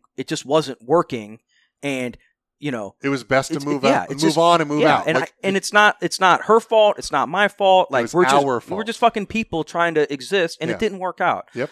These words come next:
Speaker 1: So it's like same thing, you know, with, with my parents. It's like, yeah, do I wish that, that things wouldn't have gone the way they did? Do I, do I wish my dad would have been, you know, more faithful or this or that? Yeah, I do. But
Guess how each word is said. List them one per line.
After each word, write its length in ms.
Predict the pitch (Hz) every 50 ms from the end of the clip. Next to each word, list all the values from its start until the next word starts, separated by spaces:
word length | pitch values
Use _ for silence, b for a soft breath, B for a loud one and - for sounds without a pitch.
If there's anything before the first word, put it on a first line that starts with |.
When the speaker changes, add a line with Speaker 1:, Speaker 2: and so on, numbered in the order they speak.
| b b
Speaker 1:
So 200 | _ - - 156
it's 160 | 156 151 - 160
like 140 | 156 151
same 200 | - - 185 185
thing, 220 | 180 - 185 175 175
you 60 | 175
know, 180 | 170 165 170 160
with, 200 | 151 160 156 - -
with 140 | 147 - -
my 100 | 151 151
parents. 380 | - - 208 185 123 98 - -
It's 100 | - -
like, 160 | 123 117 - _ b b b b b b _ -
yeah, 220 | 185 185 123 101 92 _ _ - - - 120
do 100 | 151 151
I 100 | 151 156
wish 240 | 143 170 185 - - _ _ -
that, 200 | 135 127 - _
that 160 | - 120 -
things 240 | - 156 160 151 -
wouldn't 260 | 143 160 - 160 143
have 60 | 120
gone 220 | - 143 143 151 156
the 60 | 151
way 100 | 147 147
they 80 | 143 135
did? 280 | 135 143 151 156 139
Do 60 | - 127
I, 160 | 123 127 123
do 140 | 117 127 127
I 80 | 127
wish 240 | 131 131 147 - -
my 100 | 143 135
dad 280 | 131 - 131 139 139 127
would 100 | 127 120
have 120 | 113 113
been, 260 | 120 135 135 131 123 - b b b b b b b
you 120 | _ 135 131
know, 240 | 123 113 110 110 _ _ _ _ -
more 160 | 123 147 151
faithful 460 | - - 143 143 151 - - - 151
or 260 | 156 156 147 131 123
this 180 | 127 143 139 -
or 40 | 131
that? 180 | 139 139 143 - _ _ _
Yeah, 200 | - 151 196 175
I 80 | 147 139
do. 240 | 123 190 196 180
But 240 | 143 135 151 147 151